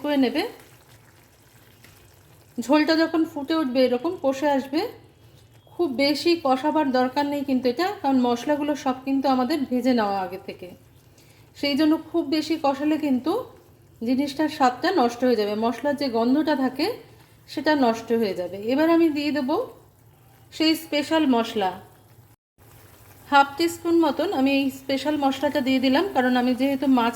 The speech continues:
ম্যারিনেট করবার সময় মিশিয়েছিলাম। আমি দেখিয়ে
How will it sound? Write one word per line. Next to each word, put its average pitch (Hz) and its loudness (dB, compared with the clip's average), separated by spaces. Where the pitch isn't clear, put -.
ম্যারিনেট 285 0
করবার 285 0
সময় 285 -2
মিশিয়েছিলাম। 262 0
আমি 262 4
দেখিয়ে 277 2